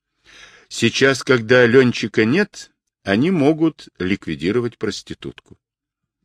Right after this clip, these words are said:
Гуров словно проснулся и тут же увидел проходившую мимо столика Вику,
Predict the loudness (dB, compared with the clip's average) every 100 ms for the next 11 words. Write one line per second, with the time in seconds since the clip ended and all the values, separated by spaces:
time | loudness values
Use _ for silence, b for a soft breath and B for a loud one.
0 | _ _ b b b b b b b -4
1 | 2 4 4 -2 0 2 2 -2 -4 -8
2 | -6 -6 -8 -8 -10 -12 _ _ b b
3 | b b -4 -2 -4 0 -2 0 -2 0
4 | 0 -2 -8 _ _ _ -4 -2 0 0
5 | 0 -4 -2 0 2 0 0 -4 -2 -2
6 | -2 -6 -6 -6 -8 -10